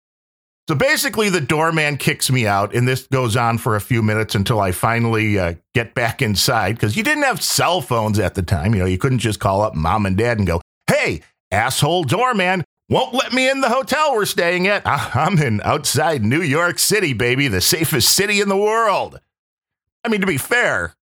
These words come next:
even at fifteen, I was over six foot, and I didn't really need any help having any protection. But, you know, still, this was not a fun point. And this was about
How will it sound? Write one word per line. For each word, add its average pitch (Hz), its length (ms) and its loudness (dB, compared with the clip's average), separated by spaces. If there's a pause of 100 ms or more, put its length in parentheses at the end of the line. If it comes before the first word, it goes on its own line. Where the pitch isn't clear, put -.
(160)
even 160 200 2
at 127 120 0
fifteen, 139 480 0
I 113 100 2
was 104 160 0
over 98 180 -2
six - 280 0
foot, 82 340 -2
and 82 100 2
I 78 100 0
didn't 82 240 -2
really 95 220 0
need 90 200 0
any 71 200 -2
help - 300 -4 (400)
having 87 320 0
any 76 180 -4
protection. 101 680 -2
But, 120 180 -2 (240)
you 311 80 0
know, 202 280 0
still, - 440 -2 (360)
this 147 180 0
was 113 160 0
not 131 260 0
a 113 140 0
fun 95 360 0
point. 98 420 -2 (360)
And 170 200 2
this 262 240 -2
was 226 180 0
about 170 560 -2